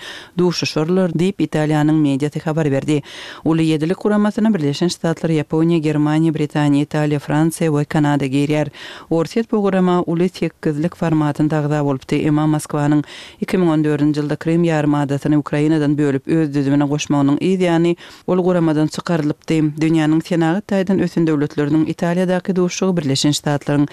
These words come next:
ýedinji aprelde Siriýanyň howa bazasyna raketaly zarbalary urmagynyň ideýanyna gabat geldi.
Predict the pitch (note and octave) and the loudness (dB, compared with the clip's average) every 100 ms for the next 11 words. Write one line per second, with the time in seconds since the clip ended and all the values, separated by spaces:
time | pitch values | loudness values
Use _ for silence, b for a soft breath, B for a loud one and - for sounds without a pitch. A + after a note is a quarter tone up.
0 | B B B E3+ D#3 D#3+ F3 F#3 F#3 F#3 | B B B -2 2 0 0 -2 -2 0
1 | G3 - F3 E3+ E3 E3+ - D#3 D#3+ D#3 | -2 0 0 2 2 0 0 -2 0 0
2 | D#3+ D#3 C#3+ D#3 D#3+ D3+ - D#3+ D#3 D#3+ | 0 -2 0 0 2 0 -2 -2 -2 0
3 | E3 C#3+ C#3 C#3 C#3 D3+ D#3+ C#3+ C3+ C#3+ | 0 0 0 0 0 0 0 0 0 0
4 | D3 D#3 D3 D3 C#3+ D3 D#3+ C#3+ - D3 | 2 0 0 0 2 0 0 -2 -2 -2
5 | C#3 | 0